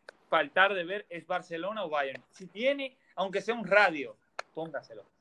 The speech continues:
Un radio de eso de pila, póngaselo. Que ese juego vale la pena.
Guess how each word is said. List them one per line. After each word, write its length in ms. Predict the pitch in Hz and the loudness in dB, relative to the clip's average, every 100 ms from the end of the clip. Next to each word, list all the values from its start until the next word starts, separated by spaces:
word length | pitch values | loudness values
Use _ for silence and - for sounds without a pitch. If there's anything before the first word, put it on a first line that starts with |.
| _ _ | _ _
Un 120 | 160 | -2
radio 280 | 175 208 208 | 6 8 8
de 80 | 208 | 4
eso 160 | 208 208 | 2 0
de 120 | 180 | 0
pila, 380 | 175 170 123 - _ | -2 -4 -6 -8 _
póngaselo. 480 | 151 170 143 - 107 _ _ _ _ _ - | -10 -8 -10 -14 -20 _ _ _ _ _ -4
Que 160 | 143 | 0
ese 160 | 147 175 | 0 2
juego 240 | 180 185 | 4 6
vale 220 | 175 190 | 6 6
la 160 | 180 147 | 4 0
pena. 340 | 143 135 117 | -4 -10 -14